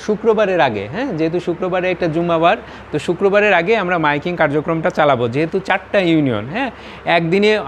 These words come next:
আর স-, রায়ন্দা কিন্তু অনেক বড় এক, আহ, সরি, শরণখোলা অনেক বড় একটা,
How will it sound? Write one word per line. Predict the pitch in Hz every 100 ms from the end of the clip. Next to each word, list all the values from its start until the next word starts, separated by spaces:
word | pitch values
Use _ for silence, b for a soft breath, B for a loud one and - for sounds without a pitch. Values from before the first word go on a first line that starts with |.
| 151
আর | 151 139 -
স-, | 170 135 151
রায়ন্দা | 170 180 185
কিন্তু | 202 208 202
অনেক | 196 156 156
বড় | 175 196 196
এক, | 185
আহ, | - 147 147 -
সরি, | 160 143 135 -
শরণখোলা | 160 180 185 196
অনেক | 190 160
বড় | 165 180 175
একটা, | 170 214